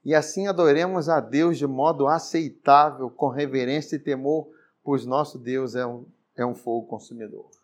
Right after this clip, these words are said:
Amém, queridos? Glórias a Deus. Queridos, é, eu sei que é muito difícil, mas a Bíblia diz para nós nos gloriarmos nas tribulações,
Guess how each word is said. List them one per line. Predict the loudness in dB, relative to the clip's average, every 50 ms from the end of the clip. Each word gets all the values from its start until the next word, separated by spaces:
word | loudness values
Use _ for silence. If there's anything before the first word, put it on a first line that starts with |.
| _ _ _ _ _ _ _ _ _ _ -20 _ _ _ _ _ _
Amém, | -10 -10 -8 -6 -6 -4 -4 -4 -4
queridos? | -4 -4 -4 -2 -2 -2 -4 -4 -6 -12 -16 -20 -20 -20 -20 -20 _ _ _ _ _ _ _ _ _ _ _ _ _ _ _ _ _
Glórias | -4 0 4 6 8 8 8 6 6 2 -2
a | -4 -4
Deus. | -2 0 0 2 2 0 -2 -4 -10 -16 -18 _ _ _ _ -8
Queridos, | -4 -2 0 0 0 -2 -4 -8 -14 -18 _ _ _ _ _ -12 -10 -10 -4 -2
é, | 0 2 2 2 2 0 0 -2 -4 -4 -4 -6 -6 -6 -6 -8
eu | -8 -8
sei | -10 -8 -6 -6 -6
que | -4 -4 -4 -4
é | -4
muito | -4 -6 -6 -6
difícil, | -8 -10 -12 -12 -12 -10 -10 -10 -8 -10 -10 -8
mas | -8 -6 -6 -8 -8 -12 -16 -20 _ _ _ _ _ _ _ -6
a | -4
Bíblia | -4 -2 -2 -2 -2 -2
diz | -2 -4 -10 -4
para | 0 2 2 2 2 0 -4
nós | -4 -2 0 2 2 0
nos | 0 -4 -6 -6
gloriarmos | -4 0 4 4 4 4 4 2 2 2 2 0 -2 -4 -6 -6 -8 -6 -8
nas | -10 -10 -10
tribulações, | -10 -8 -6 -4 -4 -4 -6 -10 -16 -20 -20 _ _ _ _ _ _ _ -20 -20 -20 _